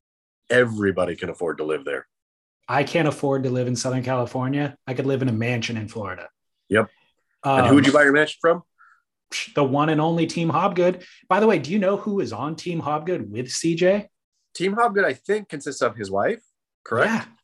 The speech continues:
Speaker 2: Courtney.
Speaker 1: Yep. Yeah,
Speaker 2: That's an
Speaker 1: Courtney
Speaker 2: all-star
Speaker 1: Hobgood.
Speaker 2: duo.
Speaker 1: Who, and Courtney Hobgood is electric.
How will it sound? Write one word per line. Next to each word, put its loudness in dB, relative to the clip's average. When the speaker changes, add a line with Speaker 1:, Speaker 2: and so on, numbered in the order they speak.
Speaker 2:
Courtney. 0
Speaker 1:
Yep. 0
Yeah, 4
Speaker 2:
That's -2
an 6
Speaker 1:
Courtney 6
Speaker 2:
all-star 2
Speaker 1:
Hobgood. -2
Speaker 2:
duo. 0
Speaker 1:
Who, 2
and -2
Courtney 0
Hobgood 2
is 0
electric. -4